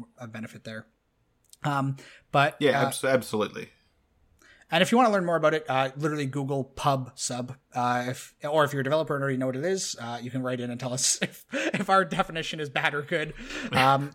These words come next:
Speaker 1: but the only other thing to add to this P V P refactor is, uh, they added a full-blown combat logger,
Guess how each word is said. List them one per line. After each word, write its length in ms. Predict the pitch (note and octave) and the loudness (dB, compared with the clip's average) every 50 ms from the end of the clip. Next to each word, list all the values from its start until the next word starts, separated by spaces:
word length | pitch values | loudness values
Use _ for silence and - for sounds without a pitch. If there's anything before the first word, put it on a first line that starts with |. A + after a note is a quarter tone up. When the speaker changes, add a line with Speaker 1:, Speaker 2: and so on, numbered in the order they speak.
| _ - | _ 0
Speaker 1:
but 320 | C#3 D#3+ D#3+ D#3+ - - | 4 4 4 4 4 2
the 100 | - F#3+ | 2 4
only 220 | - A3+ B3+ C#4 C4 | 4 6 8 8 8
other 140 | B3+ A#3+ | 6 4
thing 180 | G3+ A3 G#3+ G#3 | 4 2 2 2
to 160 | F3+ - - | 2 2 2
add 160 | E3+ F3 E3+ | 2 2 2
to 80 | E3+ E3+ | 0 -2
this 120 | D#3+ D3+ | -6 -6
P 140 | - - E3 | -6 -6 -6
V 60 | D3 | -6
P 180 | C#3+ C3+ C3+ D3 | -8 -10 -10 -8
refactor 640 | C#3+ C#3 C3 D3+ C3 C3 C3 - C#3 C3 B2 A#2+ - - | -6 -4 -2 0 0 0 0 -2 -2 -2 -4 -4 -6 -4
is, 600 | C#3 C3 B2+ B2+ B2+ B2+ B2+ B2 B2 B2 B2 - - | -2 -2 0 0 -2 -2 -2 -2 -2 -2 -4 -6 -4
uh, 120 | C3 B2+ B2 | -4 -2 2
they 100 | D3 D3+ | 4 4
added 200 | E3 E3+ E3 D3+ | 4 4 4 2
a 60 | C3 | 0
full-blown 920 | - - - - F3 F3 E3 D3 D3 D3 D3 C#3+ D3 C#3+ C#3 C3+ C3 A#2+ | -2 0 2 4 6 6 4 2 0 0 0 0 0 0 0 0 0 -2
combat 460 | A#2+ - C#3+ C3+ C3+ C#3+ D3+ D#3+ - | -4 -4 -4 -2 0 0 0 -2 -2
logger, 380 | C#3+ D3 D3 D3+ D3+ E3+ F3 - | -2 -2 -2 -2 -2 -6 -8 -8